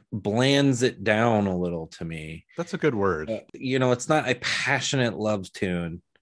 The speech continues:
Speaker 1: that really makes you kind of, like, emotional. It's more of a, "Oh, isn't this wonderfully nice, our love?"
Speaker 2: Like sitting on a moonlit night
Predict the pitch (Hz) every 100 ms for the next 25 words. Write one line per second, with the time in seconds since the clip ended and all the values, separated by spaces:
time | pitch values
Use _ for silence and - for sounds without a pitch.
0 | _ _ _ _ - 98 95 92 - 110
1 | 113 110 107 104 - 104 92 - 107 98
2 | 90 92 90 _ - - 101 107 98 -
3 | 90 82 80 _ 104 - 123 113 113 107
4 | 98 98 92 90 _ _ _ _ _ _
5 | _ _ _ _ _ 127 131 151 131 127
6 | 131 117 113 - - 98 90 98 110 107
7 | 95 - 98 87 85 80 - 82 80 76
8 | 76 - - - _ _ _ _ _ _
9 | _ _ _ _ 110 104 - 135 131 123
10 | 117 95 104 117 107 110 87 85 82 78